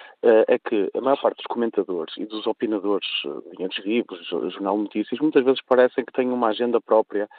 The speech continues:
eh, nos comentários que fazem. Vamos ver uma coisa. Um banco é gerido de uma forma autónoma com conselho de administração. Se existe algum indício de dolo,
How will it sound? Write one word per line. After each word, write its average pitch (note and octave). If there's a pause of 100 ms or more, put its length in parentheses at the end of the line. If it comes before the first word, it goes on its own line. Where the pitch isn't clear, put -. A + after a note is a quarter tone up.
(300)
eh, A#2+
nos A2+
comentários B2
que -
fazem. - (400)
Vamos E3+
ver C3+
uma F#2
coisa. D2+
Um C#3
banco D3+
é A#2+
gerido G#2+
de G2+
uma G#2+
forma G#2
autónoma B2
com G#2
conselho A2+
de A2+
administração. E2+ (120)
Se D3
existe C#3+
algum B2
indício A2+
de B2+
dolo, F#2+